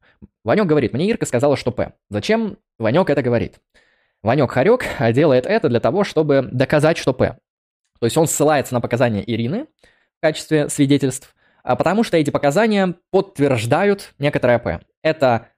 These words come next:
то, что доказывает П. Это первое условие свидетельства в этом определении. Второе. С желает, чтобы его аудитория поверила, что он обладает,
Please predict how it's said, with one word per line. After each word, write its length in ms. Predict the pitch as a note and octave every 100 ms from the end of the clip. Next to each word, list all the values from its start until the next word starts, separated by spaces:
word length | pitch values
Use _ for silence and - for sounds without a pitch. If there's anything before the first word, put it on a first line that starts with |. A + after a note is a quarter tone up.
| -
то, 120 | F#3+
что 200 | - C#3
доказывает 600 | C3 C3 B2+ F#2+ E2 -
П. 180 | - G1+ _ _ _ -
Это 180 | C#3+ C3
первое 300 | C#3+ C3 A2
условие 340 | A2 C#3 C3
свидетельства 680 | - A2 A#2+ F#3 - G#3 G3+
в 160 | C3 A2
этом 220 | D3 B2
определении. 500 | G#2+ G#2 G2+ E2+ - _ _ -
Второе. 380 | D#3 F3 F#2 - _ _ _ _ _ _ _ -
С 180 | G#3+ D3+
желает, 320 | D3 F3+ G3
чтобы 220 | F3 D#3
его 100 | D3
аудитория 440 | D#3+ B2+ D3+ C3 A2+
поверила, 540 | C3 C#3+ G#3 A#2 F2
что 180 | - D3
он 80 | F3
обладает, 580 | A#2 A#2 D#3+ D#3+ -